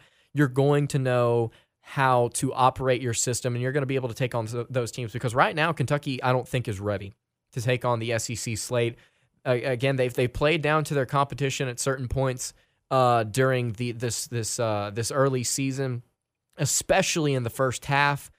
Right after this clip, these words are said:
They've got to clean that up. They've got to be able to, to, to get things polished before they t-, play teams that are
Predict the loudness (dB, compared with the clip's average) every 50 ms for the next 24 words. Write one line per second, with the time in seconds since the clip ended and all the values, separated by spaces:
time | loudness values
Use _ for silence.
0 | _ _ _ _ _ _ _ -2 0 2 2 2 2 4 4 4 4 2 _ _
1 | -12 -12 -8 -4 -4 -4 -2 -2 -4 -4 -6 -6 -8 -10 -6 -4 -2 0 2 2
2 | 2 2 2 0 -6 -14 -14 _ _ _ _ _ _ _ _ -2 -2 -2 0 2
3 | 2 2 2 2 -2 -6 -6 -4 -2 -2 -2 0 0 -2 -2 -4 -4 -4 -4 -4
4 | -4 -4 -6 -8 -8 -6 -6 -4 -4 -4 -4 -4 -6 -8 -10 -10 -6 -4 -2 -2
5 | -2 -2 -4 -6 -6 -6 -6 -8 -2 2 4 4 4 4 2 0 -2 -6 -8 -10
6 | -8 -4 -2 -2 0 0 -2 -4 -6 -8 -14 -14 -8 -4 -4 -4 -4 -4 -6 -6
7 | -4 -6 -4 -4 -4 -2 -2 -2 -4